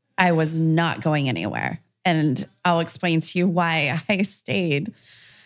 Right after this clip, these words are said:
Um, from there, uh, what happened from there? From there, uh, I end up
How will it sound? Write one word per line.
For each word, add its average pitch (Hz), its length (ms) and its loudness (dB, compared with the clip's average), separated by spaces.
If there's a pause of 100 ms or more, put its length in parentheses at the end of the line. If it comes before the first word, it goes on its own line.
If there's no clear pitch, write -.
(220)
Um, 175 540 0
from 220 200 2
there, 202 580 0 (1200)
uh, 175 440 2 (3750)
what 202 240 4
happened 202 340 2
from 196 140 2
there? 175 220 2
From 190 300 2
there, 208 640 2
uh, 170 340 2 (100)
I 185 100 2
end 196 200 2
up 190 240 0